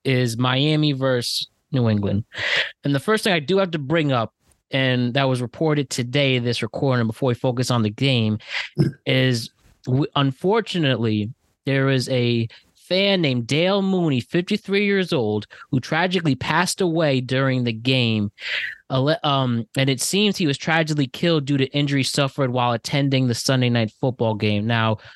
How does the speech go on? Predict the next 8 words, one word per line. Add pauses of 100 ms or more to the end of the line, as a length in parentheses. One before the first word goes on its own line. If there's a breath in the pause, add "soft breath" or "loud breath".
(120)
no
coroner
report
has
been (260 soft breath)
released
yet, (180)
yet,